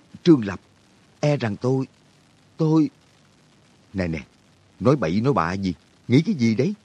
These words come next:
Trương Lập không thể nói dứt câu, đã vội ngắt lời. Nhạc Dương nói, "Anh, anh nghe tôi nói đã. Lần trước ở đảo Quyền Không Tự, không phải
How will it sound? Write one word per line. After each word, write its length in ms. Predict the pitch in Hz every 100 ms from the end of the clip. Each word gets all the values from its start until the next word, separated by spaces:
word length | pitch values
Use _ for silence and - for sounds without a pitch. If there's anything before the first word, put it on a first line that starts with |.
| _ _ _ _ _ _ _ _ _ _ _
Trương 180 | - 131
Lập 140 | 92 -
không 200 | - 127
thể 140 | 92 87
nói 160 | 113
dứt 160 | 147 202
câu, 240 | - 104 90 -
đã 240 | 95 82 73
vội 200 | - 80
ngắt 220 | 101 -
lời. 200 | 78 64 - _ _ _ _ _ _ _
Nhạc 200 | 107 82 95
Dương 200 | 92 85
nói, 240 | 80 123 - _ _ _ _ _ _ _ _ _ _ -
"Anh, 340 | 107 107 101 95 _ _ _ _
anh 180 | - 113
nghe 120 | 107
tôi 140 | 101 104
nói 240 | 101 117
đã. 240 | 120 80 98 _ _ _ _ _ _
Lần 220 | 104 110
trước 300 | 98 185 208
ở 80 | 104
đảo 140 | 107 113
Quyền 200 | 92 80
Không 200 | 120 101
Tự, 320 | 80 78 80 - _ _ _ _
không 220 | - 143 107
phải 420 | 87 82 98